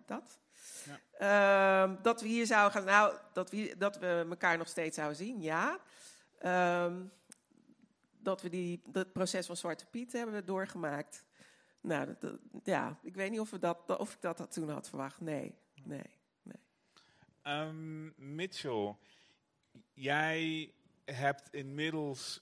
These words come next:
Speaker 2: veel verschillende demonstraties georganiseerd, bij gestaan. Ehm, jij hebt inmiddels ook heel veel traumatische ervaringen meegemaakt, waaronder het inslaan van de ruiten van je auto. Ehm,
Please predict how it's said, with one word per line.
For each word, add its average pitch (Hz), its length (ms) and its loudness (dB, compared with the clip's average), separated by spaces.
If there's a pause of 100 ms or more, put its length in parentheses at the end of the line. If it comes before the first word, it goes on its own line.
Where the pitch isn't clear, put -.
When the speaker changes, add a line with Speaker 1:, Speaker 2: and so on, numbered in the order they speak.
Speaker 2:
veel 165 600 2
verschillende 135 840 -6
demonstraties 113 680 -8
georganiseerd, 127 880 -8 (420)
bij 110 220 0
gestaan. 147 840 -6 (440)
Ehm, 135 560 0
jij 127 160 4
hebt 139 320 -4
inmiddels 139 580 -4
ook 143 240 -2
heel 139 280 -4
veel 131 180 -6
traumatische 113 460 -8
ervaringen 156 500 -8
meegemaakt, 143 640 -10
waaronder 123 600 -8
het 110 180 -8
inslaan 104 540 -12 (100)
van 101 240 -12
de 98 100 -8
ruiten 95 360 -8
van 92 120 -18
je 82 80 -16
auto. 135 560 -8 (560)
Ehm, 135 640 0